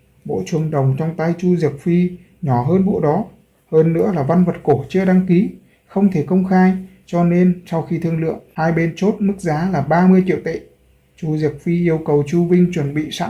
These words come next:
một triệu đô la Mỹ tiền mặt. Anh ta sẽ giao cái chuông nhỏ số chín.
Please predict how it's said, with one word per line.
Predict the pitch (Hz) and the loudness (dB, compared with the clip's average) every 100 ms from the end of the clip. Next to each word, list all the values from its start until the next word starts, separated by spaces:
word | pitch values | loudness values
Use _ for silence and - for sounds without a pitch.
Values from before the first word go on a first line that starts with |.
| 269 | 2
một | 185 147 - | 2 2 0
triệu | 160 175 | -4 -2
đô | 170 | 0
la | 170 170 | 2 2
Mỹ | 175 196 190 | 2 -2 -2
tiền | 139 | 0
mặt. | 135 131 - _ _ _ _ _ | 0 0 -6 _ _ _ _ _
Anh | - 151 | -6 -6
ta | 156 156 156 | -2 -4 -4
sẽ | 165 | -6
giao | 156 160 160 | -4 -4 -4
cái | 165 | -6
chuông | 170 160 | -4 -2
nhỏ | 147 117 - | -2 -4 -6
số | 160 | -10
chín. | - 156 | -4 -2